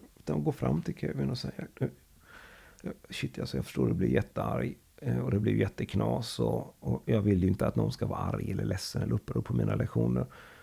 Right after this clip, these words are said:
Ja, om det är okej för dig, om, om, om vi släpper detta nu, och så pratar vi bara en liten stund efter lektionen. Och, och så släpper vi detta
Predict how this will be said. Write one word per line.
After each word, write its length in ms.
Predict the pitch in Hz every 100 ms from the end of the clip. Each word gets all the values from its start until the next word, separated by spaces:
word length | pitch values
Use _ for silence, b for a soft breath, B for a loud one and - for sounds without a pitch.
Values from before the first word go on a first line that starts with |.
| B
Ja, 180 | - - -
om 140 | 135
det 60 | 143
är 40 |
okej 320 | 135 - 147
för 160 | 131 156
dig, 360 | 113 117 120 - _
om, 220 | - 107
om, 180 | - 113 -
om 140 | 123 -
vi 100 | -
släpper 400 | - 165 131 127
detta 260 | 120 - 92
nu, 260 | 98 - - _ -
och 180 | 107 -
så 160 | 123
pratar 420 | 123 - 135 123
vi 80 | 110
bara 180 | 117 117
en 100 | 107
liten 300 | 117 - 104
stund 300 | - 107 98
efter 240 | 104 107
lektionen. 680 | 95 98 104 101 110 127 120 - b b b b b
Och, 140 | -
och 180 | 98 -
så 100 | 104
släpper 320 | - - -
vi 80 | -
detta 400 | - - - -